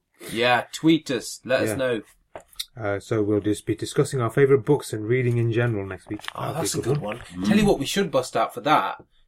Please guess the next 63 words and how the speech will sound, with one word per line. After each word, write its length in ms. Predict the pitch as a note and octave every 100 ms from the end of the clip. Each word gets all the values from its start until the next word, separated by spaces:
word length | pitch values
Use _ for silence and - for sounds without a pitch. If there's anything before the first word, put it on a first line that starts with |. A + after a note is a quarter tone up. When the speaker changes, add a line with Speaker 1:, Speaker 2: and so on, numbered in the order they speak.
| -
Speaker 1:
Some, 300 | - D3+ C#3+
you 100 | C#3
know, 160 | D3+
we 160 | C#3+ D3+
wrote 340 | C3+ D3 C#3+ -
that 200 | A2+ A2+
little 220 | B2+ G#2+
bits 240 | C#3 -
and 80 | A#2
pieces 240 | C#3+ C#3+
if 100 | G2
we 140 | A2 G#2+
ever 160 | G#2
made 240 | G2+ A2 G#2
a 20 |
book. 380 | G2+ B2 - _ _ _
Speaker 2:
Yeah. 420 | G2+ F#2 F#2 A#2+
Speaker 1:
Shall 220 | G2+ G#2 A2+
we 80 |
bring 240 | A#2 C#3 C3
some 160 | D3
of 60 | C#3
Speaker 2:
We'll 100 | E3+
Speaker 1:
those? 60 | B2+
Speaker 2:
bring 100 | B2
some 140 | A#2+
of 40 | A2+
that. 160 | A2
Yeah, 80 | A2+
Speaker 1:
We 40 | B2
Speaker 2:
let's 120 | -
Speaker 1:
can 80 | F3+
Speaker 2:
do 40 |
some 100 | G3
Speaker 1:
critique 60 | D#3
Speaker 2:
homework 120 | D#3 B2+
Speaker 1:
them. 60 |
Speaker 2:
for 20 | A2
this 140 | G#2+
one. 120 | B2+
Speaker 3:
Yes, 200 | C3+ -
yeah. 140 | A2+ F#2+
Speaker 2:
I'll 140 | D3 D3+
bring 140 | E3+
Speaker 1:
Yeah. 100 | D#3
Speaker 2:
my 20 |
Kindle 340 | D3 D#3 C#3 B2
so 120 | B2+
you 100 | B2
can 140 | B2
see 200 | A2+ C#3
what 280 | A#2 B2+ B2 - - - - -
books 240 | B2 -
I've 200 | A2+ G2+
recently 360 | A2 A2+ A#2 A2+
been 240 | A2 A2+ G#2+ _ _ _ _ _ _
pretending 400 | - - B2 A2+
to 100 | A2+
read. 240 | A2+ A#2+ A#2
<laughs> 40 |
Speaker 1:
Oh, 240 | - - G#3
excellent, 440 | F#3 D3+ D#3+ D3
yeah. 340 | C#3+ C#3+ D#3+